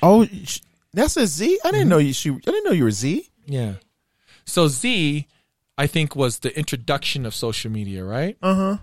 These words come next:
Speaker 2: And parents not being home.
Speaker 1: Oh.
Speaker 2: So this is that generation that was either manipulated on one end or the other,
Speaker 1: Mm-hmm.
Speaker 2: right? Through social media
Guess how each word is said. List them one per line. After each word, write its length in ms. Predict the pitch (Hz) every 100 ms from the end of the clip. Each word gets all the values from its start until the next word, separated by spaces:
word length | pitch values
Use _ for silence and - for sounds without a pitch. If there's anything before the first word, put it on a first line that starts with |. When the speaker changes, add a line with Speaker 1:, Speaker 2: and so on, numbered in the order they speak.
| - -
Speaker 2:
And 480 | 156 156 120 120 - _ _ _ _ _ _
parents 380 | - 143 131 - -
not 220 | 127 98
being 200 | 110 101
home. 240 | 98 92 - _ _ _ _ -
Speaker 1:
Oh. 920 | 95 98 101 101 101 98 87 82 78 -
Speaker 2:
So 220 | - 135
this 400 | 120 185 208 208
is 100 | 156
that 180 | 156 123
generation 600 | 147 135 127 117 123 120
that 140 | 101
was 320 | 117 110 - - _ _ _ _
either 220 | 160 143 123
manipulated 800 | 120 123 - 160 113 107 107 127 _ _ _ -
on 200 | 123 117
one 160 | 131 131
end 160 | 101
or 80 | 98
the 140 | 101 104
other, 260 | 104 104
Speaker 1:
Mm-hmm. 180 | 101 104 110 - -
Speaker 2:
right? 340 | 110 123 131 _ _ _ _
Through 160 | - 220
social 340 | - 151 - 120
media 460 | 104 101 95 98